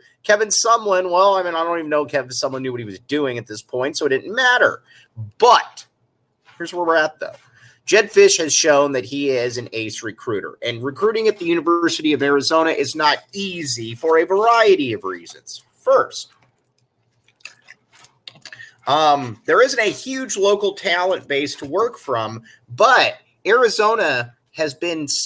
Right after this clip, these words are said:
uh, sly about this in the past because when there is a really good player in Ari-, Tucson,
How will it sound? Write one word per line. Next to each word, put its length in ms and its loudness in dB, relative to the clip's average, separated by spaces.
uh, 200 4
sly 560 2
about 260 2
this 220 -2
in 80 -8
the 60 -10
past 460 -2
because 360 -8
when 100 -6
there 180 0
is 240 -6
a 60 -4
really 240 0
good 260 -4
player 400 -2
in 80 -4
Ari-, 340 -4
Tucson, 600 -4